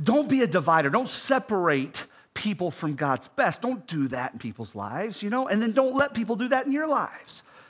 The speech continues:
That's not going through the dark night together. When people start trying to separate you from God's best, those gentlemen in my life, they believed that God had his hand on this place. Amen? And they hung in there even in those darkest nights, and I appreciate them for that.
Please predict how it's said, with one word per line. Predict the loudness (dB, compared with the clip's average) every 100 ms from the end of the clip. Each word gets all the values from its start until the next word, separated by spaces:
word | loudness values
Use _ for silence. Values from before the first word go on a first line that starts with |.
| -8
That's | -2
not | -2 0
going | 0 0
through | -4
the | 0
dark | 2 2 0
night | -4 -4
together. | -12 -4 -2 0 -4 -6 -6
When | -4
people | -2 0
start | -2 0
trying | -2 -2
to |
separate | -2 -2 -2 0 0 0
you | -4 -10
from | -6 -8
God's | -4 -4 -4 -10
best, | -8 -8 -6 -12 -16 -6
those | -2 -2 -2
gentlemen | -4 -4 -2 -2 -2
in | -2
my | -2
life, | 0 0 -2 -6 -12 -18 -20 -8
they | -6
believed | -6 -6 -6 -6 -8
that | -8
God | -6 -4
had | -4 -6
his | -6
hand | -4 -2 -2
on | -2
this | -4
place. | -8 -8 -8 -8 -10 -8 -8 -10 -16 _ -6
Amen? | -2 0 2 0 -4 _ _ _ _ _
And | -2
they | 0
hung | 2 2 2
in | 2 2
there | 2
even | 2 2
in | 2
those | 0 0
darkest | 2 2 0 -4
nights, | -4 -2 -4 -6 -6
and |
I | -6
appreciate | -4 -2 -2 -4 -6 -6
them | -6 -6
for | -6
that. | -2 -4